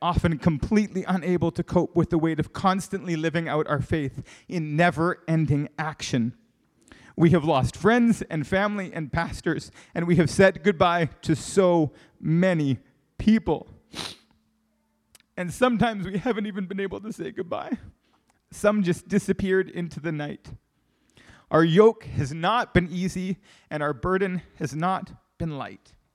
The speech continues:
And so here this morning, wow, I really went over if the kids are already coming back up.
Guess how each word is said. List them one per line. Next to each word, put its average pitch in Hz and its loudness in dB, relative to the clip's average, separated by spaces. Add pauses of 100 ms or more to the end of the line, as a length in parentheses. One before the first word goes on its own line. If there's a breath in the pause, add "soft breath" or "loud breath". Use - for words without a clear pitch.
(1400 soft breath)
And 131 0
so 196 2
here 196 -4
this 185 -14
morning, 151 -10
wow, 120 -6
I 156 -6
really 135 0
went 110 -6
over 104 -4
if 104 -4
the 113 -8
kids 120 -4
are 107 -2
already 110 -2
coming 117 -4
back 95 -4
up. 104 -6